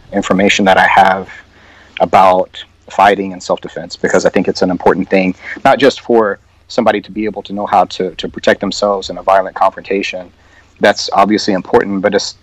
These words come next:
it's the thing that maybe gets people interested initially, but it's not the thing that keeps them around.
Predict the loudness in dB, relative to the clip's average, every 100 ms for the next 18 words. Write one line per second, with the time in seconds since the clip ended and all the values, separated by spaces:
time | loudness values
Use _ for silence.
0 | _ -10 -10 -4 -4 2 6 8 6 2
1 | -4 _ _ _ _ _ -20 -18 -18 -4
2 | 2 4 4 2 0 2 0 2 2 2
3 | 2 0 -2 -4 0 -2 -2 _ -20 -20
4 | -4 0 2 2 2 2 0 -4 -4 -4
5 | -2 2 2 0